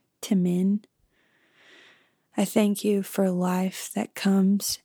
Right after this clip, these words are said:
out of the fruit of marriage, how sacred it is, how beautiful it is, Lord. I thank you that I, um, have a wonderful marriage. I thank you that I have a beautiful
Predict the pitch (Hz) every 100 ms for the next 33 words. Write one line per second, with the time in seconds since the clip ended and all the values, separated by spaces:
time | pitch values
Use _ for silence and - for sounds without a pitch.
0 | 196 190 175 - - - 196 196 262 -
1 | - _ 214 180 175 175 180 185 185 185
2 | 196 - - _ _ _ _ _ _ _
3 | - 185 - - 196 190 190 180 175 180
4 | 180 185 - - _ - 190 175 - 185
5 | 185 185 - 202 202 202 202 208 - 226
6 | 202 202 196 - _ _ _ _ _ -
7 | - _ _ _ _ _ _ - 226 -
8 | 208 214 208 196 196 202 - 202 214 208
9 | 208 214 220 - _ _ _ _ _ _
10 | 214 233 233 233 - - - - 240 -
11 | 220 110 - - - 226 - 220 240 262
12 | - 214 - - 226 - 247 240 208 214
13 | 214 - 208 214 220 - 214 220